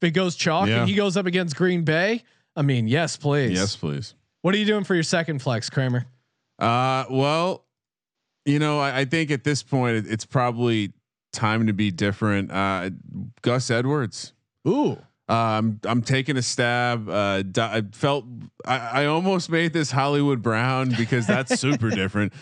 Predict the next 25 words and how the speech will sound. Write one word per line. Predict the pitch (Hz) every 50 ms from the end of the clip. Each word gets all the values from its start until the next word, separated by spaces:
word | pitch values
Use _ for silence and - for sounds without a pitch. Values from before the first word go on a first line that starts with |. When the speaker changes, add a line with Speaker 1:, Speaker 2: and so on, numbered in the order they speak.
| - -
Speaker 2:
but | - 123 123
he | 143 175 180
just | 208 190 - -
fucking | 180 175 165 - 160 127 107
sucks. | - - 135 120 95 - -
I | 95 104
can't, | - 151 147 143 -
I | 123
can't | 120 - 165 160 147
get | 165 156 131
Speaker 1:
Well, | - 233
Speaker 2:
behind | 269 277 269 254 240
Speaker 1:
and, | - 196
Speaker 2:
that | 214 233
Speaker 1:
and, | 226
Speaker 2:
guy. | 220 214 202
Speaker 1:
uh, | 196
John, | 170 170 190 214 226 226 196
what | 202 226
do | 269
you | 269
think | 269 254 233 190
Hollywood | 175 202 208 208 190 180 165 147 127
Brown's | 139 143 156 175 185 180 175 151 147
ownership | - 147 151 151 143 139 131 - - 147 131 123 -